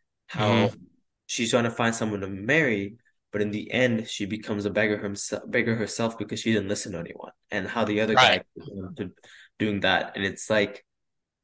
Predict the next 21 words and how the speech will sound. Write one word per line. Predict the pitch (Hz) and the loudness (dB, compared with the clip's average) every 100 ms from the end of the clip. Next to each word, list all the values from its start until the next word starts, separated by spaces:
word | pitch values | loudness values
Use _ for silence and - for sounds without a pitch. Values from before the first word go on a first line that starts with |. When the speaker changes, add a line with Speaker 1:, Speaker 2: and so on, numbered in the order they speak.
| _ | _
Speaker 1:
just | 127 127 - _ - | -2 -2 -6 _ -6
the | 104 | -4
different | 110 123 143 107 | -2 -2 -2 0
language | 117 131 143 123 110 110 113 - | 2 2 4 4 2 2 -4 -6
can | 117 | -2
interpret | 104 104 120 117 113 | -2 -2 -2 -2 -4
something | 117 92 101 | -4 -6 -2
else, | 110 101 101 - - | 0 0 -4 -10 -4
versus | 101 101 104 | -2 -2 -4
if | 104 - | -6 -4
you | |
put | - 113 | 0 0
in | 104 | 0
a | 101 | -2
different | 117 113 101 | -2 -2 -2
language, | 98 101 92 | -2 -4 -4
it'll | - 98 | -6 -6
make | 101 92 | -6 -6
a | - | -8
different | 95 - 85 | -10 -14 -12
sense. | - 90 - - | -6 -6 -8 -16